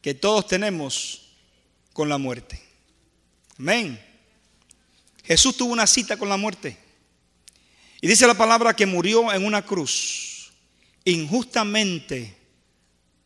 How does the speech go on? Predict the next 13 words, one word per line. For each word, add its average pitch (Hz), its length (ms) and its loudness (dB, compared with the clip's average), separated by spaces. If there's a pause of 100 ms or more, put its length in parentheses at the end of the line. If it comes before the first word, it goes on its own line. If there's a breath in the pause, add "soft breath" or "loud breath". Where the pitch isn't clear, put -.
(180)
murió 175 640 0 (500)
en 151 160 -4
una 160 220 -2
cruz. 135 300 -6
Como 156 200 -4
cordero, 160 480 0
dice 156 220 -2
la 156 100 -2
Biblia, 165 320 -2
fue 175 200 -4
llevado 165 320 -2
al 156 80 -6
matadero. 156 580 -2